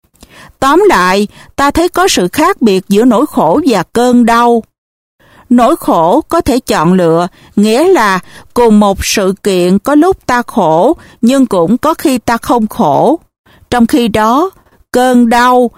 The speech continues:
là cảm thọ nhức mỏi thuộc về thân thể. Đứt tay thì ta cảm thấy đau, đói bụng thì ta cảm thấy xót ruột. Tuy nhiên, cũng có khi nhức đầu, nhưng ta vẫn không cảm thấy khổ sở như thường,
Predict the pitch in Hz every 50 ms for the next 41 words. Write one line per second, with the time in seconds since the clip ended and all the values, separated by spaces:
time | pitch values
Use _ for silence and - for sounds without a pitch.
0 | _ _ _ - 262 240 233 226 220 220 220 214 - 220 226 285 339 - 285 226
1 | 180 170 180 196 226 311 381 - - 226 190 156 160 196 277 - - 240 175 -
2 | - 196 190 175 165 - 269 285 269 277 - 262 196 160 147 151 208 285 320 _
3 | _ _ _ _ _ _ - 226 277 359 - - - 247 233 226 214 - 226 196
4 | - - 214 226 - - - 185 214 - 285 311 294 247 240 247 240 247 233 _
5 | - - - - - 220 247 285 359 392 294 208 175 165 165 180 - - _ _
6 | _ - 285 269 220 208 202 196 202 - - 285 294 - - - 202 226 - -
7 | 269 262 277 330 392 415 _ - - - - - - 359 - - - 196 185 170
8 | 160 151 _ _ _ _ _ _ _ _ - - - - - 269 277 277 269 262
9 | 269 269 262 262 254 247 247 - - - - - - - 233 226 202 202 247 302
10 | - 339 349 - 359 294 269 269 311 381 392 _ - 208 202 190 185 175 170 165
11 | 156 151 - _ _ _ _ - 220 254 277 277 254 - 262 254 247 247 240 240
12 | 240 220 202 208 190 175 175 233 302 - - 330 277 247 247 - 165 175 220 -
13 | 294 330 - - 277 262 262 - - 180 180 247 302 285 269 254 240 - 254 226
14 | 202 180 170 165 160